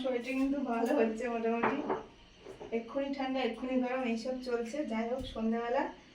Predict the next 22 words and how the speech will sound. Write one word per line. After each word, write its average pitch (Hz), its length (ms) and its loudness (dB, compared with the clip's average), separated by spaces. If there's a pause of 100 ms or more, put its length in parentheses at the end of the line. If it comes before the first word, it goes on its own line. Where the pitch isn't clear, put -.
(140)
মুনকে 233 300 2 (160)
পড়তে 220 400 0
বসালাম, 247 440 0 (180)
তারপরে 226 380 -2 (120)
এসেই, 247 280 2 (580)
আহ, 233 120 -2 (100)
চা 247 100 4 (120)
করছি। 214 360 -4 (640)
চা 233 120 -2 (140)
করছি 240 300 -8 (140)
আর 240 100 0 (100)
সঙ্গে 240 280 -2 (600)
এই 226 160 -2
যে 226 80 2 (120)
সস 233 280 -2
টসগুলো 233 440 -4
বের 226 220 0
করেছি, 233 340 -4 (440)
যে 247 80 -10 (100)
মুখরোচক 254 500 -2
কিছু 226 180 -6 (100)
খাবার 233 220 -2